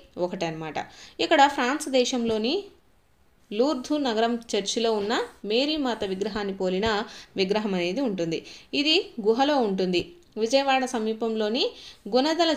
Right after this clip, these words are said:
చర్చిలో కూడా మేరీమాత విగ్రహం కొండ గుహలోనే ఉంటుందన్నమాట. అందువల్ల ఈ చర్చి ప్రసిద్ధి చెందింది. ప్రతి సంవత్సరం వచ్చేసి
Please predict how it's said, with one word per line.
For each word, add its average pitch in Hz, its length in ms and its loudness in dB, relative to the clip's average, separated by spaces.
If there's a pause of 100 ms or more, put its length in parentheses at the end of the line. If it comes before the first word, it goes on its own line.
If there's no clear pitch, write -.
(100)
చర్చిలో 226 360 0
కూడా 220 500 0 (140)
మేరీమాత 240 640 0
విగ్రహం 196 420 -2 (200)
కొండ 233 220 0
గుహలోనే 208 560 -2
ఉంటుందన్నమాట. 165 640 -6 (480)
అందువల్ల 269 400 2
ఈ 247 200 0 (100)
చర్చి 349 360 0 (240)
ప్రసిద్ధి 190 380 -2
చెందింది. 160 680 -6 (360)
ప్రతి 370 260 4
సంవత్సరం 269 380 0
వచ్చేసి 247 500 0